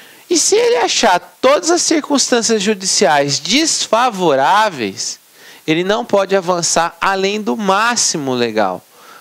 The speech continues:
Ou seja, ele não pode aumentar essa pena, é,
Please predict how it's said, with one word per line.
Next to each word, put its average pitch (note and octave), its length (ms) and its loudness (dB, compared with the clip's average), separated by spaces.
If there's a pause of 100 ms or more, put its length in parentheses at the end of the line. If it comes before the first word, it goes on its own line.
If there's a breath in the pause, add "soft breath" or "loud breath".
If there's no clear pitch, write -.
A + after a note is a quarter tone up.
Ou C#3 140 0
seja, C#3 280 -2
ele D#3+ 100 -2
não F3 140 -4
pode F#3+ 440 0 (320)
aumentar E3+ 680 0
essa C#3+ 200 -2
pena, C#3+ 540 -2
é, A#2+ 420 -2